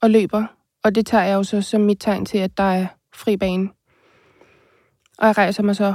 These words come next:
Og da jeg så går de sidste trin ned ad rulletrappen, så ligger der en, en ung pige til venstre,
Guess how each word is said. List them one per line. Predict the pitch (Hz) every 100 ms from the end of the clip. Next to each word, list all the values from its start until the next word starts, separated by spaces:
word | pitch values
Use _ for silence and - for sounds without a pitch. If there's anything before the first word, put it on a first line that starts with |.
| - _ _ _ _ _ _ -
Og | 214
da |
jeg | 214
så | 208 226
går | 220
de | 220
sidste | - 233 233
trin | - 233 226
ned | 208
ad | 214
rulletrappen, | 214 220 - 214 214
så | 208
ligger | 220 214 214
der | 202
en, | 202 202 202 226 _ _ _ _ -
en | 240
ung | 226 196 - -
pige | 226 220 214
til | - 220
venstre, | 208 208 -